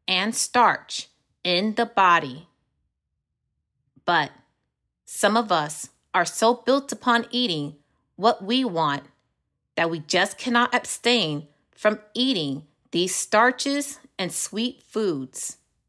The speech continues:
These things are nothing but friends to the sugar diabetic condition.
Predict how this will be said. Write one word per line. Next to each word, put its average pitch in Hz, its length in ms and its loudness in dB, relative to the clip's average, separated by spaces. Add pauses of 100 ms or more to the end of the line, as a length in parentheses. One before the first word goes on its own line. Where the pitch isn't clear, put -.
(720)
These 208 440 -2
things 170 600 -4 (260)
are 175 140 2
nothing 208 460 0
but 254 160 2
friends 175 640 0 (320)
to 202 100 -4
the 156 100 -4
sugar 175 440 0
diabetic 220 800 2
condition. 190 840 -4